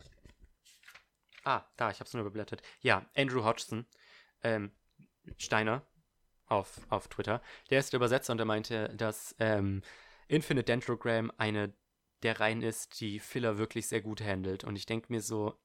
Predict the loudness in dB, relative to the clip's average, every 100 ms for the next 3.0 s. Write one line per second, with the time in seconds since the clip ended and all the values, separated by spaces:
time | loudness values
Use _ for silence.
0 | _ _ -20 _ _ _ -6 -4 -2 0
1 | 0 0 -4 -6 -8 -6 -2 -2 -4 -10
2 | _ -16 -14 -14 -12 -12 -12 -12 -16 -18